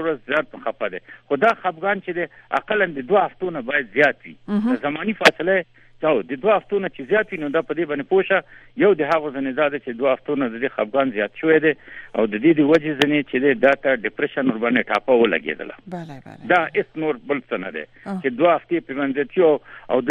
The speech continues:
Speaker 1: دې خوښي احساس پکې بالکل نشته دی.
Speaker 2: آها.
Speaker 1: خوښي. نور هغه څه دي، لکه اوس داسې وي چې زړه مې خفه دی.
Speaker 2: آها.
Speaker 1: غوسه راځي. ماشومان وهمه.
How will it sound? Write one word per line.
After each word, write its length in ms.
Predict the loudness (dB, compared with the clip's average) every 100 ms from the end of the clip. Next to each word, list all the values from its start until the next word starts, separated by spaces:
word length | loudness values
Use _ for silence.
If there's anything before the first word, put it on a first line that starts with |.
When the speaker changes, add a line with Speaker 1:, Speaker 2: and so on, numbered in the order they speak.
| 0
Speaker 1:
دې 80 | 0 2
خوښي 320 | 0 0 -4 -4 -6
احساس 340 | 0 0 0 -6
پکې 180 | -14 -8 0
بالکل 400 | 0 0 -8 -8 -10
نشته 260 | -10 -10
دی. 100 | -8 -8
Speaker 2:
آها. 180 | -8 -8
Speaker 1:
خوښي. 220 | -8 -8 -10 -8 2 4
نور 160 | 4 2
هغه 200 | 0 -2
څه 160 | -6 -14
دي، 80 | -14 -16 _ -6
لکه 180 | -4 -2
اوس 140 | -2
داسې 240 | -4 -4 -4
وي 140 | -4 -4
چې 80 | -8 -8 -20 -8 2
زړه 140 | 4 4
مې 80 | -2
خفه 280 | -4 -2 -2 -4
دی. 60 | -16 _ -20 -20 -8
Speaker 2:
آها. 100 | -4
Speaker 1:
غوسه 300 | -4 0 0 0
راځي. 300 | -2 -8 -18 _ -20 -20 _ -10 -4
ماشومان 480 | -4 -2 -2 -2 -2
وهمه. 340 | -6 -10 -14